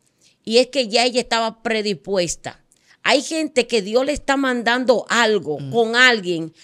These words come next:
Speaker 1: pero ellos, por creer que esa persona no puede o no tiene la facultad, no abre su entendimiento espiritual para recibir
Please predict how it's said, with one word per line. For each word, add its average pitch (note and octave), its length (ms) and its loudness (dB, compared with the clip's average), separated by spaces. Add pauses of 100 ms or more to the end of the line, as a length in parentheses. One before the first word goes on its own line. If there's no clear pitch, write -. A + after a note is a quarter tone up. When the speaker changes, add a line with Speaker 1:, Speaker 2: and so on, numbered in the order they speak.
(220)
Speaker 1:
pero B3 300 6
ellos, A#3 600 6 (120)
por B3 380 2
creer C4+ 520 6
que F#4 100 -4
esa E4 240 0
persona D4 420 4
no D#4 260 2
puede B3 640 6 (280)
o C4 180 8
no D#4 260 0
tiene F4 300 0
la D4+ 160 8
facultad, A3+ 960 4 (340)
no C#4+ 380 4
abre D#4 400 6
su C4+ 180 6
entendimiento C4+ 1000 2
espiritual G3+ 840 0
para B3+ 340 6
recibir A#3+ 960 4